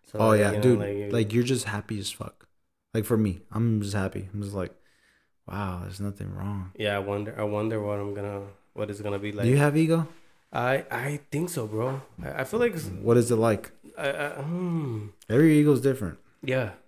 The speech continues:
Speaker 1: yeah, I know. That, and that's actually a really good question. What is
Speaker 2: Mm-hmm.
Speaker 1: my ego like? I don't know. I, I, I feel like some of, of the stuff that I do, and, and this happens to me a lot with a lot of thoughts.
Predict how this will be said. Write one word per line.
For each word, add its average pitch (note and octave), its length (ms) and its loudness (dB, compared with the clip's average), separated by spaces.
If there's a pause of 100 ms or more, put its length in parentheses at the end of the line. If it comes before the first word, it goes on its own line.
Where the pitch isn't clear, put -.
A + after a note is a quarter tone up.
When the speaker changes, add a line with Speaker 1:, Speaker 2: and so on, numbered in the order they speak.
(160)
Speaker 1:
yeah, A#2+ 160 -4
I - 40 -2
know. A2+ 240 -4 (180)
That, A#2 200 -2
and A2 420 -6
that's B2+ 160 2
actually D3+ 320 2
a A2+ 60 4
really B2 220 2
good B2+ 180 0
question. A2+ 580 -4
What G#2+ 120 2
is A#2 100 0
Speaker 2:
Mm-hmm. A#2 80 -2
Speaker 1:
my G#2 120 -2
ego A#2 280 -4
like? G2+ 360 -8 (400)
I G#3 60 4
don't C4 100 10
know. G3 140 10
I, C#3+ 140 8
I, D#3 320 2
I - 20 2
feel A3+ 180 -2
like B3 320 0
some E3 300 2
of, D#3 300 0
of A#2+ 240 -4
the A#2 100 -2
stuff C3+ 360 0
that B2 120 -2
I A#2+ 140 -2
do, B2 160 -4 (320)
and, C#3 180 2
and C#3 360 -4
this D3+ 160 -2
happens E3+ 340 -4
to C#3 100 -6
me C3+ 120 2
a B2+ 80 2
lot A2 300 0
with G#2 280 -4
a - 20 -12
lot G#2+ 480 -4
of A2 60 -18
thoughts. G#2 340 -6